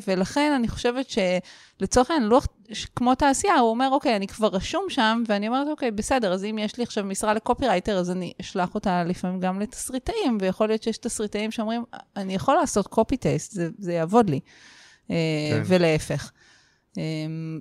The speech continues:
Speaker 1: זה, זה עולם שהוא הרבה פחות, אה, סגור, אני מרגישה, מכל התחומים שהם, אה, באמת תחומים יותר של ההייטק, ששם אתה ממש צריך להיות מאוד, מאוד, מאוד מקצועי רק בדבר אחד.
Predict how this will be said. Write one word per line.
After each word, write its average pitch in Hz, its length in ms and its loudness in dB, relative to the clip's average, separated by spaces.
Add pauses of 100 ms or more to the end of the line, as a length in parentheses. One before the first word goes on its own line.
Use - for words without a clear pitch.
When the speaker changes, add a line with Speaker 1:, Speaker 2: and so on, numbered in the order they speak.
Speaker 1:
זה, 175 320 -10
זה 180 260 0
עולם 196 320 6
שהוא 240 180 2
הרבה 180 280 2
פחות, 214 580 0
אה, 185 200 2
סגור, 220 920 2
אני 180 180 0
מרגישה, 175 440 -2
מכל 185 360 -2
התחומים 180 640 -4
שהם, 170 360 -4
אה, 147 240 -4
באמת 156 240 -8
תחומים 165 380 -8
יותר 175 300 -6
של 175 220 -2
ההייטק, 180 500 -2
ששם 185 420 -4
אתה 180 180 -6
ממש 180 440 -4
צריך 190 400 -6
להיות 180 360 -2 (280)
מאוד, 214 300 0
מאוד, 190 240 -4
מאוד 180 240 -6
מקצועי 190 500 -4
רק 185 280 0
בדבר 156 460 -4
אחד. - 260 -10